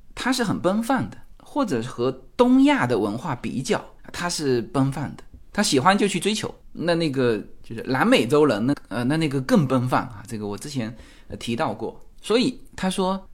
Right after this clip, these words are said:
柏拉图式的爱就是没有这种男女之间的这种，按照他说的叫渴望这个身体或者那个身体的，就这种爱是在欧美文化的爱情当中是最低层次的。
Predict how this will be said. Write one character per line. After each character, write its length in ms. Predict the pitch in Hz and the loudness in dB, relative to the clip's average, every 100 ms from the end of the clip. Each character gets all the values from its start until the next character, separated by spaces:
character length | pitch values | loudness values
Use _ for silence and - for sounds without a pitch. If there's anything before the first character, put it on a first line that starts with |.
| - | -2
柏 120 | 160 | 2
拉 200 | 226 240 | 2 0
图 320 | 240 - 127 | -2 -4 -2
式 280 | 156 - 160 | -2 0 0
的 120 | 123 - | 0 0
爱 240 | 185 131 107 | 2 2 0
就 100 | 160 | -6
是 160 | 170 - | -8 -2
没 260 | 139 123 220 | 0 2 4
有 200 | 320 135 | 4 2
这 120 | 127 | 2
种 320 | 117 82 120 - | 0 -2 -6 -16
男 440 | - 113 135 135 226 | -8 0 2 4 4
女 200 | 247 107 | 4 4
之 140 | 156 | -2
间 320 | 151 175 202 | -2 0 2
的 100 | 220 | 2
这 140 | 120 117 | 0 -2
种， 280 | 107 65 - - - - | -4 -6 -10 -18 -20 -16
按 140 | - 131 | -4 0
照 100 | 135 | 0
他 180 | - 143 | 0 0
说 200 | 147 139 | 2 2
的 60 | |
叫 140 | 123 123 | 2 0
渴 300 | - 123 127 | 2 4 8
望 200 | 196 160 | 8 8
这 140 | 214 | 4
个 80 | 151 | 4
身 220 | - 190 | 4 4
体 160 | 170 107 | 4 4
或 140 | 156 | 6
者 100 | 123 | 6
那 140 | 160 | 6
个 100 | 139 | 4
身 180 | 127 170 | 4 2
体 160 | 190 175 | -2 -4
的， 140 | - 110 - - - | -4 -6 -10 -20 -16
就 100 | 113 | -10
这 200 | - 247 | 0 0
种 160 | 120 - | 0 -2
爱 260 | 113 - - - - | -6 -6 -16 -20 -18
是 280 | - - 202 | -10 -4 -4
在 580 | 175 - 202 160 107 82 | -4 4 6 8 6 2
欧 140 | - 196 | 2 4
美 180 | 185 117 | 4 4
文 220 | 117 123 | 2 0
化 160 | 170 139 | 2 2
的 80 | |
爱 180 | 139 147 | 2 2
情 180 | 127 117 | 2 -2
当 140 | 113 | -2
中 160 | 113 117 | -4 -4
是 100 | 120 | -4
最 200 | 120 156 | -2 -2
低 200 | 131 175 | -2 -4
层 220 | 190 113 | -6 -8
次 160 | 104 | -10
的。 80 | - | -12